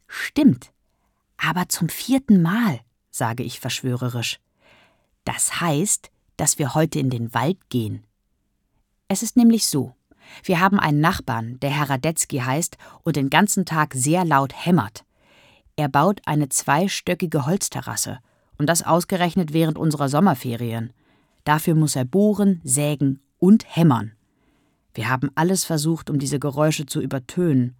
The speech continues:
doch keine Chance. Aus lauter Verzweiflung haben wir ein Spiel erfunden, bei dem wir durch Herrn Radetzkys Aua-Rufe entscheiden, was wir am Tag unternehmen. Einmal Aua während des Frühstücks heißt Ausflug zum See.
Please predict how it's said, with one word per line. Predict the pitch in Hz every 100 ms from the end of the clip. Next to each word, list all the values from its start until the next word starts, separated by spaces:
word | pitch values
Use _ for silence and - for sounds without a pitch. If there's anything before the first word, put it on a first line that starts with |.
| _ _ _
doch | 156 - -
keine | - 240 262
Chance. | 247 - 247 180 - - _ _ _ _ _ _ _ _ _ -
Aus | 185 -
lauter | 180 180 196
Verzweiflung | 175 160 - 160 180 - 202 170
haben | 170 165
wir | 160
ein | 151
Spiel | - 185 220 202
erfunden, | 139 - 147 - 165 - -
bei | 156
dem | 156 185
wir | 196
durch | 160 151 160
Herrn | 170
Radetzkys | 160 139 165 - - 147 - _ -
Aua-Rufe | 208 208 135 135 147 - 185
entscheiden, | 135 - 147 160 185 175 - _ -
was | 139 -
wir | 220
am | 214
Tag | - 151 -
unternehmen. | 190 202 220 151 110 - _ _ _ _ _ _ _ -
Einmal | 143 160 220 233 -
Aua | 190 226 196
während | 196 196 175
des | -
Frühstücks | - 202 - 196 185 - -
heißt | 147 - -
Ausflug | 160 185 - 175 -
zum | - 160
See. | 139 127 -